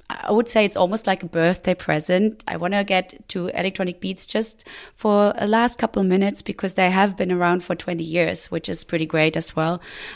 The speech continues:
Um, there was, like, Slices, um, the, the video,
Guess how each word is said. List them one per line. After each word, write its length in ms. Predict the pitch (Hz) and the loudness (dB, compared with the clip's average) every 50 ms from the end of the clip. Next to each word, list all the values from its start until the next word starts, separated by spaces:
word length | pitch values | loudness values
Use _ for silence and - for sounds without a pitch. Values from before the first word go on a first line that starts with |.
| - - | -8 -4
Um, 440 | 175 170 170 160 165 165 - 202 - _ _ _ | -2 0 0 0 0 -2 -4 -6 -10 _ _ _
there 120 | _ - 170 | _ -2 2
was, 220 | 170 170 - - | 2 2 2 4
like, 200 | 180 165 160 - | 2 2 2 0
Slices, 840 | - - 175 160 165 165 160 - - 165 160 160 160 - - - - - | -2 0 4 4 4 4 4 2 2 2 2 2 0 -2 -4 -4 -4 -4
um, 520 | - 165 160 160 165 160 160 156 156 156 - - _ _ _ _ _ _ _ - - | -4 -2 0 0 0 0 0 0 -2 -2 -6 -10 _ _ _ _ _ _ _ -14 -6
the, 180 | - 170 165 165 | 0 2 2 2
the 140 | 165 170 165 | 2 0 -2
video, 600 | 156 165 165 165 170 175 170 160 160 160 165 160 | 0 0 0 2 4 4 4 4 4 2 0 -2